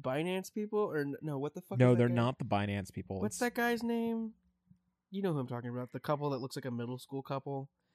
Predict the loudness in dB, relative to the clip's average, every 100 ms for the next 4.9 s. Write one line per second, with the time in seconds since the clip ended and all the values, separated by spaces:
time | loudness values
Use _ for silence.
0 | _ -6 -2 2 2 2 2 2 4 2
1 | 2 0 -4 -6 -4 0 2 2 0 2
2 | 4 4 4 6 4 4 2 2 0 -2
3 | -4 0 0 0 0 0 0 -2 -2 0
4 | 0 0 -2 -4 -2 2 2 6 6